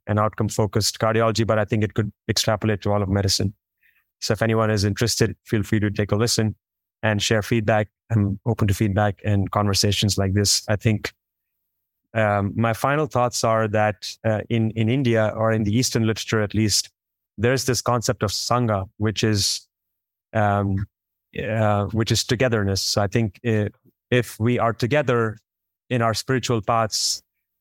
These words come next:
uh, we'll get to our destination sooner. Uh, and so the more, the merrier.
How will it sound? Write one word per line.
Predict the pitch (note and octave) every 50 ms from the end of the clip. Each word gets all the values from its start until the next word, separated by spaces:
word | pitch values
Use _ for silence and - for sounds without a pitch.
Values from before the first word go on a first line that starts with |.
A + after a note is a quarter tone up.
| _ _ -
uh, | G#2+ G#2+ G#2 G2+
we'll | G2+ G2 A#2 A#2
get | A2 G#2+ B2+ B2 A#2+ -
to | - A#2
our | A2 G#2
destination | G2 A2+ A2 - - - A2 A2 G#2 - - G#2 G2+
sooner. | - - - A2+ A2 G2+ G2 G2+ - _ _ _ _ _ _ _ _ _ _ _ -
Uh, | A2+ G#2+ G#2 G2+ F#2+ -
and | A2 G#2+ G2+
so | - - A#2 A2 G#2+ G#2 F#2+ G2+ -
the | G2+ G2+ G#2+
more, | G#2+ A2+ A#2 A2+
the | G#2 G#2 G2+
merrier. | G#2 G#2+ G#2+ G#2+ G#2 G2+ G2+ G2